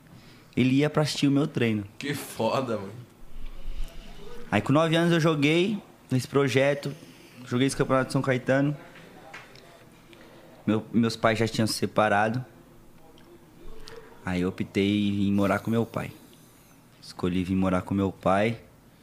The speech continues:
Speaker 1: Voltei pro João vinte e três, onde eu tinha nascido. Assim que eu voltei, o meu pai me colocou no São Caetano.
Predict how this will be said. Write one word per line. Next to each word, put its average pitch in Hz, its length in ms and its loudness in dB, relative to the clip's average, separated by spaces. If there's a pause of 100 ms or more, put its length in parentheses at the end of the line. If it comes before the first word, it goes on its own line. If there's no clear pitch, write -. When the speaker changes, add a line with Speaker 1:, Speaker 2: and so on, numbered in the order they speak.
(1300)
Speaker 1:
Voltei 104 380 0
pro 123 120 0
João 120 160 2
vinte 113 140 0
e - 40 -10
três, 120 260 2
onde 110 200 2
eu 104 60 -4
tinha 110 140 -2
nascido. 110 520 -2 (2250)
Assim 90 240 -2
que 117 80 0
eu 135 80 4
voltei, 127 420 2
o 127 60 2
meu 123 160 4
pai 117 440 2 (120)
me 117 120 0
colocou 117 420 2
no 113 80 2
São 120 160 0
Caetano. 95 500 0